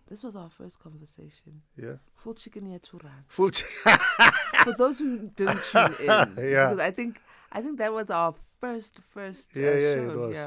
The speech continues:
Speaker 1: on,
Speaker 2: It was.
Speaker 1: uh, late night, on, on the Morning Bliss. Uh, explain to people what full chicken, yeah, two rand
Speaker 2: Full
Speaker 1: is.
Speaker 2: chicken, yeah, two rand.
Speaker 1: Yeah.
Speaker 2: So, so the,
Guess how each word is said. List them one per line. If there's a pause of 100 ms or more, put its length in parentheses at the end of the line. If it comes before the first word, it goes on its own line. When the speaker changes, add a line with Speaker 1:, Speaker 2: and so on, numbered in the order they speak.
Speaker 1:
on,
Speaker 2:
It
was.
Speaker 1:
uh,
late
night,
on,
on (260)
the
Morning
Bliss. (920)
Uh, (120)
explain
to
people
what
full
chicken,
yeah,
two
rand
Speaker 2:
Full
Speaker 1:
is.
Speaker 2:
chicken,
yeah,
two
rand.
Speaker 1:
Yeah.
Speaker 2:
So, (500)
so
the,